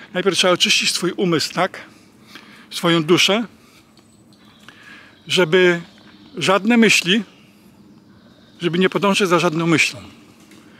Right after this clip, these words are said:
Czyli nauczyć się być non-stop, tak jakby w medytacji, czyli myśli przechodzą, tak przelatują nas, jak przez sitko o bardzo wysokich oczkach, nie zatrzymując się ani na chwilę. Jeżeli przychodzi jakaś myśl, to ona tylko przelatuje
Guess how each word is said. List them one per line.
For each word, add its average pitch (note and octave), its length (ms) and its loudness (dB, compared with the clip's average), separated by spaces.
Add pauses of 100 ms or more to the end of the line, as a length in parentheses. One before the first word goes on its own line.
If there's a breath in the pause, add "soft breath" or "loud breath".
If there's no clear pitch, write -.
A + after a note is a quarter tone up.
(220 loud breath)
Czyli G3 400 0
nauczyć G3 340 -2
się E3+ 140 0
być F3+ 300 -2 (440 loud breath)
non-stop, G#3 600 -2 (180)
tak F#3 160 -4
jakby D#3 240 -4
w C#3 60 -6
medytacji, E3 760 -4 (800 loud breath)
czyli G#3 280 2
myśli G3+ 340 2
przechodzą, G3+ 540 0
tak F#3 140 -4
przelatują F#3+ 560 0
nas, E3+ 220 -4
jak E3 160 -6
przez - 340 -4 (460 loud breath)
sitko E3+ 600 -2
o E3 80 -2
bardzo E3 300 -2
wysokich E3+ 400 -8
oczkach, - 460 -4 (580 loud breath)
nie E3 100 -4
zatrzymując G3 480 -2
się F#3 80 -4
ani F3 140 -4
na D#3+ 100 -4
chwilę. E3 320 -4
Jeżeli E3 280 -4
przychodzi F3+ 280 -4
jakaś E3 280 -6
myśl, F3+ 280 -6
to F#3+ 60 -2
ona F3 120 -4
tylko E3+ 180 -8
przelatuje E3 560 -4